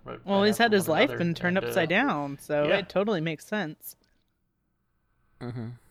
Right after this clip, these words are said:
Speaker 1: Mm-hmm.
Speaker 3: Yeah. Um, I do, uh, like that May's defense is pretty much, "I was following orders."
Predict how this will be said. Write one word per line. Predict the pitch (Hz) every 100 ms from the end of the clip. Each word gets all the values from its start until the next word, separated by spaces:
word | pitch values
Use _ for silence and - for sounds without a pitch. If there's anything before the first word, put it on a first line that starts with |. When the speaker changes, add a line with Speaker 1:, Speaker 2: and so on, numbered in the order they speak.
| _ _ _ _ - - - 190 -
Speaker 1:
Mm-hmm. | 180
Speaker 3:
Yeah. | 127 113 - - - -
Um, | 170 165 160 160 - _ _ _ -
I | 190 196 202 208 202 160 160 _ - - - _ - -
do, | 208 226 240 254 262 254
uh, | 226 - 180 170 151 123 - - -
like | - 170 170 -
that | 156 151 143 139
May's | 139 160 175 131
defense | 131 - 123 135 208 - - -
is | 160
pretty | - 160
much, | 147 139 -
"I | 143
was | 135
following | - 135 131
orders." | 113 107 107 185 214 - -